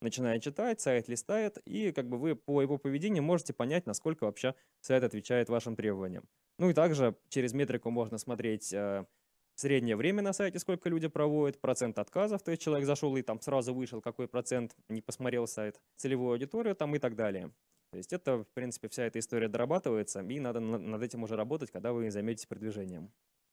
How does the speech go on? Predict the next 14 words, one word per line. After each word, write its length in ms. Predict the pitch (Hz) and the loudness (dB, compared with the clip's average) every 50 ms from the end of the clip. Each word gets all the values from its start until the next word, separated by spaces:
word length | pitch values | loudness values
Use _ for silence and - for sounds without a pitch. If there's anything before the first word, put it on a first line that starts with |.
| _ - | _ -12
Следующий 440 | 113 - 135 113 113 107 - - 107 | -4 -4 0 0 0 0 -2 -4 -6
этап. 220 | - 95 92 - _ _ _ | -6 -6 -6 -6 _ _ _
Приложение 420 | - 143 165 190 202 233 208 180 | -2 0 2 2 4 2 2 2
к 60 | 147 | 0
договору. 500 | 139 139 131 143 135 120 113 101 95 - - _ _ _ _ _ _ - | 0 2 4 4 6 6 4 2 0 -2 -6 _ _ _ _ _ _ -4
Соответственно, 560 | 113 110 - 151 147 139 - 143 131 123 123 - | -4 0 2 2 2 2 2 0 2 2 2 2
это 200 | 147 139 - 117 | 0 0 0 -2
техническое 680 | - - 123 - 147 135 - 123 113 - - 117 117 | -2 -2 -2 0 -2 -2 -2 -2 -6 -2 -2 0 2
задание, 580 | 113 117 135 156 190 220 233 240 233 220 202 - - | 2 2 4 4 4 6 6 4 4 2 0 0 -2
это 240 | - - - 233 | -2 0 0 0
прототип 560 | 208 - - - - - - - 214 240 - - _ | 0 0 0 2 2 0 2 2 0 0 0 -4 _
и, 260 | - - - 160 220 | -10 -4 0 2 2
э, 560 | 247 226 - 135 127 123 120 120 117 113 113 107 | 2 2 2 4 4 6 8 8 8 6 6 4
дизайн-макет. 720 | 110 110 131 170 170 156 143 135 127 - - - - - | 2 2 4 4 4 6 4 2 2 0 -4 -6 -6 -8